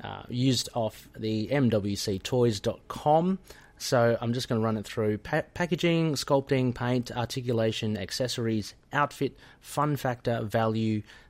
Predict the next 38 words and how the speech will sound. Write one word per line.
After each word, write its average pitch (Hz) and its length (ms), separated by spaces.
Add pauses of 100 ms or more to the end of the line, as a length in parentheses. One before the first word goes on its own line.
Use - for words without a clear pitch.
things 170 340
to 123 80
watch 113 240
out 110 200
for, 110 280
and 107 220
overall. 104 880 (360)
And 117 120
that 123 80
will 120 80
be 120 80
capped - 260
off 113 180
with 107 160
Brian's 120 800
Moon 113 440
rating. 110 540
And 101 220
Brian, 107 280
I'll 104 120
give 101 200
you 135 60
the 208 100
choice 160 300
again 110 440
of 107 180
the 104 120
vanilla 113 340
rating 107 400
or 95 120
Khonshu's 107 520
rating 101 320
system. 98 420 (320)
Don't 113 160
worry, 104 380
we'll 104 140
get 104 200
there 101 260